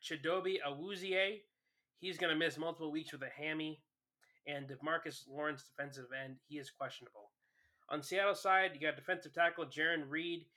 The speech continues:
He's got a back injury. He's questionable. The starting left tackle, Dwayne Brown, and their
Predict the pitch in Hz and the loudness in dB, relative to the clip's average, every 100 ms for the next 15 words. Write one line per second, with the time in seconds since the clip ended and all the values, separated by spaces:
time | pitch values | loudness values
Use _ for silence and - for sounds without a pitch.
0 | _ _ _ 175 165 160 151 143 139 - | _ _ _ -12 -2 2 4 2 0 -2
1 | 156 165 165 156 160 151 160 - 160 151 | 2 2 0 -2 0 -2 -4 -2 0 0
2 | 151 147 147 147 _ _ _ - - 180 | -4 -4 -4 -4 _ _ _ -8 4 6
3 | 175 170 160 165 156 156 160 160 156 _ | 8 4 2 4 4 4 0 -2 -4 _
4 | _ - 143 156 160 156 135 143 147 151 | _ -10 -2 0 0 -2 -8 2 6 6
5 | 151 156 151 156 147 | 4 0 -4 -2 -4